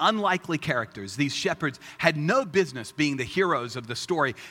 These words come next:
to carry the message of Christmas to everyone in the world. And yet God chose these dirty, filthy, smelly shepherds who wouldn't have even been able to go to the temple because they were unclean.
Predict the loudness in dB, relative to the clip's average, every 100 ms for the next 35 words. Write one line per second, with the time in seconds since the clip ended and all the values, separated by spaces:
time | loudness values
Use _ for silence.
0 | -6 -4 4 6 6 4 2 2 2 -4
1 | -2 -4 -4 -2 -2 -2 -6 -6 -4 0
2 | 2 2 2 0 0 -2 -4 -4 -10 -20
3 | -20 -4 -2 0 0 -2 -2 0 2 0
4 | -2 -4 0 0 -2 -4 -4 -6 -8 -8
5 | -4 0 0 -2 -4 -4 -4 -6 -8 -8
6 | -4 -2 -2 -2 -8 -16 -20 _ -10 -4
7 | -2 -2 -4 -12 -12 -14 -16 _ _ _
8 | _ _ 4 4 4 2 2 2 0 2
9 | 2 2 2 2 0 2 0 0 -4 -6
10 | -2 0 0 -2 -4 -4 -2 -2 -2 -2
11 | -2 0 0 0 -6 -4 -4 -4